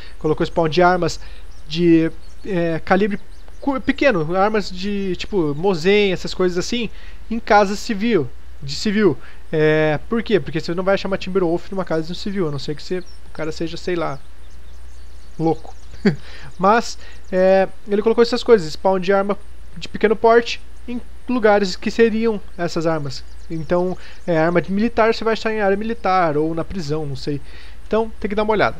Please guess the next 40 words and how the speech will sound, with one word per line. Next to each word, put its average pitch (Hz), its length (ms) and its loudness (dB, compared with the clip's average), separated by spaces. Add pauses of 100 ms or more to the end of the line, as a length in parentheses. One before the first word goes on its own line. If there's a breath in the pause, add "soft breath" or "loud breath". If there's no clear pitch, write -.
beleza? 196 360 0 (100)
Então, 254 180 4
foi 262 180 0
isso 240 100 -2
que 254 80 -2
aconteceu 233 380 0
nessas, 220 240 0 (280)
nessas 190 280 -2
atualizações. 220 580 0
Repassando, 220 540 2 (300 loud breath)
na 208 80 4
três 226 180 -2
ponto 220 260 0
nove 202 200 2
ponto 190 160 -2
dois 180 140 0
ponto 190 200 -2
zero, 151 220 2 (420 soft breath)
ele 214 160 4
trouxe, 175 500 0
é, 175 540 4 (640 loud breath)
os 185 140 0
achievements, 240 800 0
que - 60 -6
são 165 200 -2
os, 160 140 -2
as 151 300 0
conquistas. 233 600 0 (280 loud breath)
Na 190 80 2
três 202 180 4
ponto 202 180 0
nove 196 180 4
ponto 190 200 -2
três, 156 320 2
ele 190 140 4
modificou 185 480 4
a 147 60 4
cidade 156 300 2
de 170 60 -6
Kensington 196 580 0